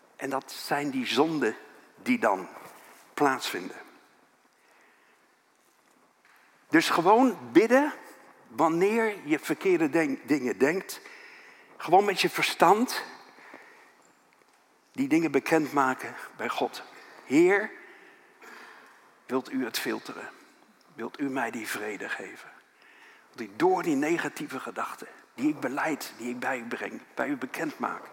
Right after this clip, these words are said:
maak ze krijgsgevangen, die dan uw vrede geven. Reinig mij, Heer, in mijn gedachten.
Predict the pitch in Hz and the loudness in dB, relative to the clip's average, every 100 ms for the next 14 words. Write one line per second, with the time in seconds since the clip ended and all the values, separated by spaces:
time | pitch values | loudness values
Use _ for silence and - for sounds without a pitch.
0 | - - - - - - - 123 147 - | -20 -20 -20 -20 -20 -20 -10 -6 -4 -6
1 | - 135 135 - 123 104 87 - - - | -2 -2 -2 -4 -8 -12 -14 -18 -20 -20
2 | - - - - 330 - 440 - - - | -20 -20 -20 -20 -16 -10 -10 -10 -12 -8
3 | - 120 110 107 107 95 90 90 - - | -2 -2 -2 -6 -6 -6 -6 -10 -12 -14
4 | - - - - - _ _ _ _ 104 | -18 -20 -20 -20 -20 _ _ _ _ 4
5 | 131 180 165 127 113 98 92 123 156 151 | 6 8 6 2 2 0 0 -4 -4 -4
6 | 127 113 107 110 113 - - | -6 -4 -4 -4 -6 -6 -12